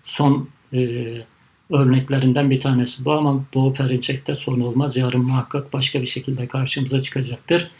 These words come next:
E, dindar bir adam kimliğiyle bugünlerde, e, arıza endam ediyor. Cübbeli Ahmet'le birbirlerine dua ediyorlar. Birbirlerine, e, gül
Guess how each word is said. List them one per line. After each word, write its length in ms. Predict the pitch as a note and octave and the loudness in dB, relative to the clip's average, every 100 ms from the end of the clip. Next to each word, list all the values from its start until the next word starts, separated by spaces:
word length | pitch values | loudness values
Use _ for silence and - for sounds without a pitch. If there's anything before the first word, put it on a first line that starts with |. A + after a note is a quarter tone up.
| - - _ _ | -20 -20 _ _
E, 400 | B2 C3 B2+ - | 2 4 2 2
dindar 380 | C3+ B2+ C#3+ B2+ | 4 6 4 2
bir 100 | B2+ | 0
adam 280 | B2+ C3+ C3 | 2 2 2
kimliğiyle 580 | C3 A#2+ A#2+ A#2 A#2 - _ C3 | 0 -6 -6 -8 -10 -14 _ -4
bugünlerde, 640 | A#2+ A#2 A2 A2 C#3+ C3+ - - _ _ G#3 C3 | -2 -2 -6 -4 -4 -4 -10 -20 _ _ -12 -6
e, 200 | D3+ C3+ | -2 -2
arıza 440 | - B2+ B2+ A#2 A#2+ | 0 0 0 0 -2
endam 340 | B2 B2 B2 | 0 0 0
ediyor. 300 | A#2+ A#2 A#2 | -2 -10 -6
Cübbeli 380 | D3 C#3 D#3 D3 | -6 0 4 6
Ahmet'le 360 | C#3+ D3+ D3 | 6 4 2
birbirlerine 720 | D3 C#3+ C3+ C#3+ C#3+ D3 D3+ C#3+ | 2 2 0 0 2 2 0 2
dua 200 | D3 D3+ | 2 2
ediyorlar. 520 | C#3+ D3 D3 D#3 D#3 - _ _ - | 0 0 2 0 -4 -12 _ _ -6
Birbirlerine, 720 | B2 C3+ B2+ C#3 C3+ C#3 C#3 - - - - | -4 -2 0 4 6 4 2 -8 -18 -18 -2
e, 360 | B2 B2+ B2+ A#2+ | 2 4 4 4
gül 340 | B2 C3+ | 4 4